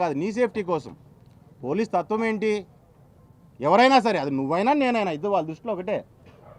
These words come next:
కాపాడాల వ్యక్తిని. నా పక్కన ఉంటే నేను ఎవరితో కలుస్తున్నా, ఏం చేస్తున్నా, ఏం మాట్లాడుతున్నా,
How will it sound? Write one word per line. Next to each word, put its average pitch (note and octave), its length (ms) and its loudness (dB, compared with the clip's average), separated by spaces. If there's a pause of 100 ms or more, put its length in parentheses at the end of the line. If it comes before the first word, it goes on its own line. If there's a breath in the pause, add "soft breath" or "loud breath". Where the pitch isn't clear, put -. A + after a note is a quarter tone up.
(140)
కాపాడాల F3 560 4
వ్యక్తిని. B2 320 -8 (720)
నా E3 80 6 (100)
పక్కన G#3 240 2 (100)
ఉంటే A3 220 2
నేను G3+ 200 0
ఎవరితో G3 340 0
కలుస్తున్నా, F#3+ 420 -2 (180)
ఏం G#3 80 0 (100)
చేస్తున్నా, F#3+ 440 -2 (540)
ఏం A#3+ 100 4 (120)
మాట్లాడుతున్నా, G3+ 600 0